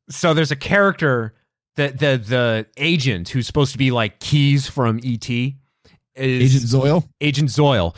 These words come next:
Speaker 1: So at the end of the movie, <clears throat> he's like, you know, everyone's friends, and the agent's like, "My name's Lorenzo." And Paul just goes, "Your name's Lorenzo Zoil?"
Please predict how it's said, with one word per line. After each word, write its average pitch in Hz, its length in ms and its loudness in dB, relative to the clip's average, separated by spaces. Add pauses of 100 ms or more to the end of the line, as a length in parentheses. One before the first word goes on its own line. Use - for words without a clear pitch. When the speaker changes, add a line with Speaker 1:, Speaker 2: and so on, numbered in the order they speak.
(120)
Speaker 1:
So 170 200 0
at 151 60 -2
the 175 240 -4
end 196 180 0
of 262 80 -2
the 208 80 2
movie, 165 560 2
<clears throat> 156 260 -6
he's 139 220 2
like, 143 280 0
you 151 80 2
know, 147 100 4
everyone's 151 420 4
friends, 127 600 0 (160)
and 135 160 -2
the 135 160 -4
agent's 143 400 0
like, 127 440 0 (260)
"My 131 100 2
name's 143 300 2
Lorenzo." 117 720 0 (340)
And 135 240 0
Paul 151 280 2
just 135 180 -2
goes, 143 320 0 (420)
"Your 147 140 0
name's 196 280 2
Lorenzo 175 480 4
Zoil?" 196 500 2